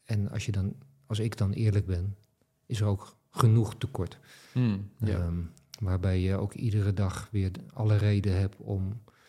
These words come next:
Speaker 1: ootmoedig de Heere te smeken, "Vergeef mij
Speaker 2: Ja.
Speaker 1: mijn schulden", ook daarin.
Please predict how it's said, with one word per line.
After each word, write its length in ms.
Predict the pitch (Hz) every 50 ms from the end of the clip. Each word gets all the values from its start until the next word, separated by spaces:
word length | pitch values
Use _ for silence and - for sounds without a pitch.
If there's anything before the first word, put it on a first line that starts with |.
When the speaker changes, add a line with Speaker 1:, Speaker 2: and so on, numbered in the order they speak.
| - - - - _ _ _ _ _ _ _ _ _
Speaker 1:
ootmoedig 840 | - - 104 104 110 104 104 101 98 98 92 - - - - - - -
de 100 | - 104
Heere 400 | 90 92 92 92 90 92 92 87 90 - - _ _ _ _ _ _ _
te 120 | - -
smeken, 520 | 107 - - 113 101 98 95 - - 104 95
"Vergeef 600 | - - 110 101 - - - 104 107 101 - -
mij 340 | 104 95 92 92 95 92 - - _ _ _
Speaker 2:
Ja. 180 | - 117 117 - - - - - _ _ _ _ _ _ _ _ _ _ _ _ _ _ _ _ _ _ _ _ _ _ _ - - - - - - - - -
Speaker 1:
mijn 160 | - 104 101
schulden", 460 | 101 - 131 123 110 104 90 92 95 90 - - - -
ook 240 | - 110 101 - -
daarin. 540 | 110 104 101 98 95 95 95 82 87 92